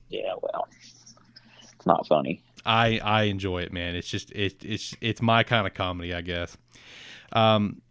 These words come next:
Speaker 2: so alongside Noblesse kicking off, uh, I can't remember if Noblesse kicks off the second or the third, so either Friday or Saturday. But also on the third, we do have the Inuyasha sequel kicking off this weekend, and it will be on Crunchyroll,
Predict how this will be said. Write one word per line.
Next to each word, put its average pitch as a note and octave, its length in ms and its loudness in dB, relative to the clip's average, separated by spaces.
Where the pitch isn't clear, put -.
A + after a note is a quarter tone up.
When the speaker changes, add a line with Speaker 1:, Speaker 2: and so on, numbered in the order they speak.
Speaker 2:
so C3+ 440 8
alongside C#3+ 640 6
Noblesse A2 500 4
kicking G2+ 320 -4
off, F#2+ 400 -2
uh, F#2+ 220 0
I G#2+ 120 -6
can't - 220 2
remember A#2+ 440 2
if G#2+ 100 -6
Noblesse G#2 400 0
kicks - 320 -6
off F#2+ 340 0
the F#2+ 140 -8
second G2+ 320 -4
or F#2 100 -4
the F2 120 -10
third, F#2 420 -4
so F2+ 220 -4
either F2+ 180 -4
Friday F#2 400 -2
or E2+ 80 -8
Saturday. F2+ 520 -2
But F2+ 180 -8
also A#2+ 480 0
on G2 140 -2
the F#2 60 -6
third, F#2+ 480 -4
we A2 80 0
do A#2 160 2
have B2+ 180 4
the B2+ 80 0
Inuyasha A2 640 0
sequel G2+ 360 -6
kicking G2+ 340 -4
off F2+ 200 -4
this - 200 -10
weekend, G2+ 340 -4
and G3 240 2
it F#3 140 2
will G3 180 8
be F#3 140 2
on F3 160 2
Crunchyroll, A2+ 640 0